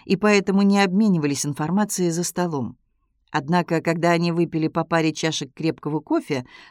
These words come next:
Таппинс откинулась в кресле, глубоко вздохнула и произнесла: "Теперь я чувствую себя самой собой.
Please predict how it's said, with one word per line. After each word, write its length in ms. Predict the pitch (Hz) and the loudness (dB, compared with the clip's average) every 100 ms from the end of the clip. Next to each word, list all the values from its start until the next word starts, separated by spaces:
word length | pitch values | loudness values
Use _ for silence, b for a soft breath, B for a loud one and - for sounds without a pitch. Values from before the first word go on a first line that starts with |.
| B - | B 0
Таппинс 540 | 156 - 202 247 - | 0 2 -2 -2 -4
откинулась 580 | - 156 156 147 143 - | -6 -4 -2 -2 -2 -6
в 20 | |
кресле, 540 | 143 135 123 160 202 214 B B | -6 -4 -4 -4 -6 -6 B B
глубоко 440 | 156 196 214 269 | 0 4 4 2
вздохнула 560 | 247 143 139 - 139 156 | -4 -2 -4 -2 -4 0
и 120 | 202 | 0
произнесла: 800 | 175 165 160 170 170 - 127 113 _ _ _ _ _ - | 0 -2 -2 -2 -4 -6 -10 -12 _ _ _ _ _ -8
"Теперь 360 | 202 262 330 | -6 -2 0
я 160 | 202 160 | 2 0
чувствую 480 | - 151 - 151 147 | -2 -8 -4 -4 -2
себя 300 | 151 147 143 | -2 -2 -2
самой 400 | - 156 175 233 | 0 0 0 -2
собой. 480 | 160 123 131 127 | -4 -4 -6 -8